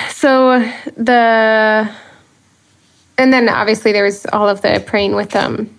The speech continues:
if I'm sent to a different monastery or if I'm, if I'm not, and, like, the, you know, what all of that, um, entails. And so, so you and I talked about that, Father Michael. But then the next question is, <laughs> "Will you keep yourself in chastity, sobriety, and piety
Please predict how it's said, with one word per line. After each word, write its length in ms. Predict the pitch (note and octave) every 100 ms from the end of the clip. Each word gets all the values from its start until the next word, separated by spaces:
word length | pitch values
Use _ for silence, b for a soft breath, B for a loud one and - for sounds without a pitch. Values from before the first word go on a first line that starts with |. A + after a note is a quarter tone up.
| _ - _ -
if 180 | A3+ A3
I'm 240 | G3+ G3+
sent 260 | - G#3 -
to 80 | G#3+
a 20 |
different 240 | G#3+ -
monastery 600 | C4 C#4 C4 C4 A3+ G#3+
or 80 | G3
if 120 | G3
I'm, 480 | G3 F#3+ F#3 - -
if 180 | C#2 -
I'm 120 | -
not, 280 | A#3+ C#4 A3+
and, 260 | F#3 - G3
like, 180 | G3 -
the, 340 | - G2 - -
you 100 | A#3
know, 180 | - G#3 -
what 160 | A#3 G#3
all 160 | G3
of 140 | G3 G3
that, 280 | G3+ A3 -
um, 360 | A3 - A3 - B B B B B B -
entails. 600 | A#3 G#3+ A3+ C#4+ A3+ -
And 160 | A3
so, 320 | G#3+ A3 G3 G#3
so 160 | -
you 100 | A3+
and 100 | G3+
I 80 | G3+
talked 220 | G3+ G#3
about 160 | G#3 G3
that, 180 | F#3+ -
Father 140 | G3+
Michael. 280 | G3 G3+ G#3
But 140 | G#3 A3+
then 160 | A3
the 80 | A3
next 260 | A3 G#3 -
question 560 | A3 G#3+ G#3 F#3+ G3 - _ _ _ _ _ _ _ - - -
is, 280 | A3+ G3 G#3+ A#3+ C4 - - B B
<laughs> 200 | B B
"Will 180 | A#3 A#3+
you 160 | A#3+
keep 260 | A#3+ C#4+ C#4+
yourself 480 | D#4 D4+ G#3+ G#3+ G#3+
in 180 | G3
chastity, 600 | G3 A3 G#3+ A3 B3 A#3+
sobriety, 720 | A#3 A#3 G3 F#3+ F#3+ F#3+ F#3+ -
and 200 | F#3+ -
piety 640 | G3+ F#3+ F#3+ - G3+ F#3+